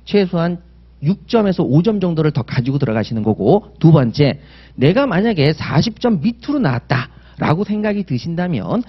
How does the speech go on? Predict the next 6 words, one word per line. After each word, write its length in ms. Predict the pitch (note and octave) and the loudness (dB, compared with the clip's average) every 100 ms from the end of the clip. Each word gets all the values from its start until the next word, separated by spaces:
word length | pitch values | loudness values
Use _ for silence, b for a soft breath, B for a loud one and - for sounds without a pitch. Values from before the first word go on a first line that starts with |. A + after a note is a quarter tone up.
| b b | b b
그때는 600 | D#3+ - F#3 F3 G3+ C#4 B B - | -6 -2 0 0 -2 -4 B B -12
진짜 720 | - C#4+ C#4+ - - D#4+ D4 | -2 -2 -2 -18 -2 2 4
노력을 300 | F#3+ E3 D#3 | 4 2 0
더 100 | A#2 | 0
하셔야 220 | A2 A2 | -2 -4
됩니다. 320 | - - A3+ | -8 -12 -16